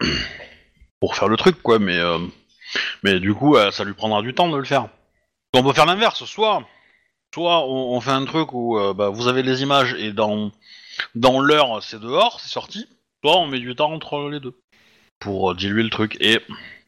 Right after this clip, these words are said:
et après, dernièrement, euh, bah, vous pouvez contacter, euh, l'agent du sad qui s'occupe de ça et puis, euh,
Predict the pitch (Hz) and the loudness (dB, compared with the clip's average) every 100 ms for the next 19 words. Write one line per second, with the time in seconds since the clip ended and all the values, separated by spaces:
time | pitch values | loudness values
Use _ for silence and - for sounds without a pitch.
0 | _ - - 117 104 - 139 127 107 107 | _ -10 0 2 2 2 2 2 2 0
1 | 101 131 147 117 95 92 92 95 95 101 | 0 0 2 0 0 0 0 -2 -10 -6
2 | 107 104 101 101 - 123 104 95 95 101 | -4 -4 -2 -2 2 2 2 2 0 -2
3 | 104 - 110 - 95 92 98 117 175 147 | 0 0 0 -4 -8 -8 -6 0 4 4
4 | 95 - 87 85 | 2 -10 -12 -12